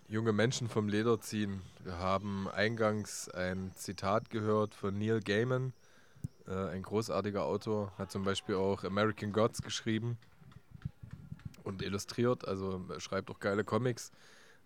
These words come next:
also ist, ist auch Autor dafür und wunderschön surreal mit, äh,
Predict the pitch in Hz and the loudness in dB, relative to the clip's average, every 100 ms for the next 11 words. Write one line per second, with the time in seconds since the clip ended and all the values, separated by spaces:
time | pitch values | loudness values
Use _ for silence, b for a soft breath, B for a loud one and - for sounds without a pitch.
0 | - 92 92 92 82 - - - 92 - | -12 -8 -4 -4 -4 -8 -10 -10 -8 0
1 | 104 117 104 101 101 113 104 101 85 92 | 0 2 4 4 2 2 4 4 0 -4
2 | 90 - 80 110 110 - 104 92 104 135 | -8 -10 -6 -2 -2 0 0 -2 -2 0
3 | 135 110 104 107 117 - B B B B | 4 6 8 8 6 2 B B B B
4 | 101 107 101 - - 98 98 101 98 | 0 0 0 -4 -4 0 2 2 2